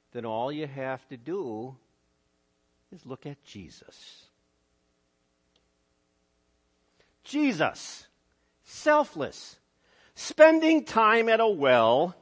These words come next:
with a woman who happened to be husband happy.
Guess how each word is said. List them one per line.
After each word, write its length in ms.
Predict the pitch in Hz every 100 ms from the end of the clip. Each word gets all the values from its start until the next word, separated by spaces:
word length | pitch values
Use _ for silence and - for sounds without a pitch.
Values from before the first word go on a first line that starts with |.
| _ _ _ _ _ _ _ _ _ -
with 200 | 254 269
a 60 |
woman 440 | 240 240 220 208 233
who 220 | 190 214
happened 340 | 214 226 233
to 80 | 226
be 240 | 226 220 196 -
husband 580 | - 277 226 180 185
happy. 600 | - 147 127 - 151 226